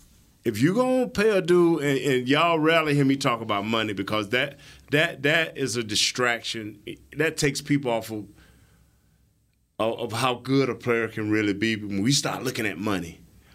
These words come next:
But if you're gonna pay a dude a million some dollars per game, a million and some dollars per game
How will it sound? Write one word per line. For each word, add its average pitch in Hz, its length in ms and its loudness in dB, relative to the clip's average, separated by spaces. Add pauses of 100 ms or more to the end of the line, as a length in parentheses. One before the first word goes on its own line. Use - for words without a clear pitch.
But 131 140 2
if 120 140 0
you're 233 120 -2
gonna 294 240 -8
pay 190 300 0
a 139 60 2
dude 120 600 0 (760)
a 98 120 -2
million 165 520 2
some 147 400 0
dollars 117 540 -4 (100)
per 131 260 -2
game, 117 500 -2 (800)
a 120 100 2
million 175 440 2
and 170 80 0
some 156 360 2
dollars 123 540 0 (360)
per 143 240 2
game 107 580 0